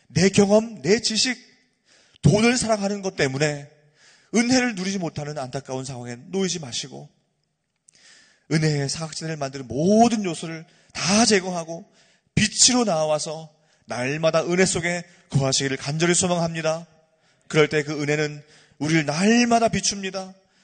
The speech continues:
우리를 날마다 성장시키고 그 은혜,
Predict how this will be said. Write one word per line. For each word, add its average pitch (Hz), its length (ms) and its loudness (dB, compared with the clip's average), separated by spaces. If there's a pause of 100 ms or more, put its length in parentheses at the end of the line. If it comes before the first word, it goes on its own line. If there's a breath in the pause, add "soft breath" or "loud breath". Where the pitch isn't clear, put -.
(140)
우리를 151 380 0
날마다 202 380 0
성장시키고 220 880 0 (760 soft breath)
그 139 320 -6
은혜, 131 500 -4